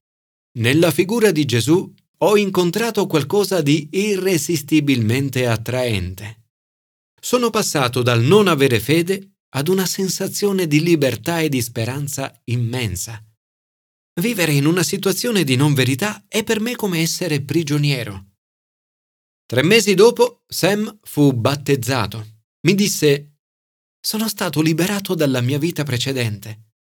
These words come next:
Ero schiavo di molte cose. Ero schiavo della società, schiavo dei miei amici.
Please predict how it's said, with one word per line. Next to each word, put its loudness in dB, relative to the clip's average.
Ero -6
schiavo -4
di 2
molte 0
cose. -4
Ero -8
schiavo -2
della 0
società, -4
schiavo -2
dei 0
miei 0
amici. -4